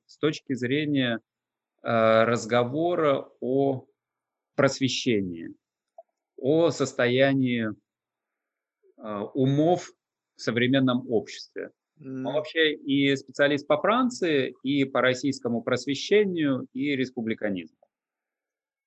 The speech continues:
Speaker 1: А, это Высшая школа экономики и Смольный колледж, и отчасти Европейский университет.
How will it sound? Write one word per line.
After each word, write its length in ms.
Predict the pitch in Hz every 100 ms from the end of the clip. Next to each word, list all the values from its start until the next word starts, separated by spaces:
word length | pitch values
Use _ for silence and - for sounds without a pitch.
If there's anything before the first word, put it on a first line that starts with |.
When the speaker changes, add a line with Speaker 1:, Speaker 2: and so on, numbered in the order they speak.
| _ _ _ _ _ _ _ _ _ _ _
Speaker 1:
А, 600 | 113 110 110 107 104 - _ _ _ _ _ _ _ _
это 200 | 139 143
Высшая 340 | 139 165 156 131
школа 360 | - 143 131
экономики 580 | 127 139 208 226 160 -
и 640 | 127 123 - 127 135 127 113 _ _ - -
Смольный 460 | - 127 131 131 127
колледж, 440 | 180 208 180 131
и 40 |
отчасти 340 | 117 - 139 127
Европейский 560 | 110 110 117 113 -
университет. 520 | 101 98 95 - -